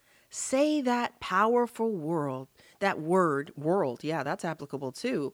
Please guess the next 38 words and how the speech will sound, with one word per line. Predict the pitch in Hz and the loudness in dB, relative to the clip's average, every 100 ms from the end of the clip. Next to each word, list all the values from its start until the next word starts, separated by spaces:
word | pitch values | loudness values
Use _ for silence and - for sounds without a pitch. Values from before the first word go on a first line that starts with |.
| _ | _
prayerfully. | - - 302 - 196 139 78 - - - - - | -4 0 0 0 -2 -2 -4 -12 -20 -20 -14 -4
Just | 339 - | -2 0
add | 262 277 | 0 0
the | 247 | 0
word | 240 226 | 0 0
yet | 170 190 - | -2 -4 -4
to | 196 | -6
the | 190 | -4
end, | 143 139 135 | -4 -6 0
wrapped | 202 339 - - | 2 2 0 4
up | 302 311 | 4 4
with | 233 214 | 0 0
a | |
word | 196 294 240 | 4 4 2
of | 165 - | -2 2
praise | 277 311 320 285 | 6 6 6 0
and | 160 160 | -2 0
thanksgiving. | 269 285 - - 202 277 196 123 - - - - | 0 0 -4 -4 4 6 6 0 -6 -18 -20 -4
Because | 302 330 - | 2 2 4
even | 359 480 392 | 4 4 4
if | - 277 - | 2 0 0
you | 247 | -2
don't | 214 208 330 - | 2 4 4 2
feel | - 269 254 | -4 2 2
good | 190 143 196 254 185 165 | 2 0 6 6 6 2
right | 196 214 175 | -2 -2 -2
now | 190 214 175 135 - - | -2 2 0 -2 -8 -4
and | 233 | 6
everything's | 302 392 349 359 294 | 6 6 4 2 4
not | 294 294 | 8 8
all | 269 269 285 | 10 8 8
buttoned | 180 240 - 269 | 6 4 4 4
up | 269 277 | 4 2
and | 302 | 0
beautiful, | 240 233 202 - 202 226 _ _ - | 0 2 0 0 -2 -4 _ _ -4
God | 233 330 359 - | 2 4 4 2
is | 247 226 | 2 2
worthy. | 202 202 294 370 349 226 175 131 | 0 2 4 4 4 2 2 -2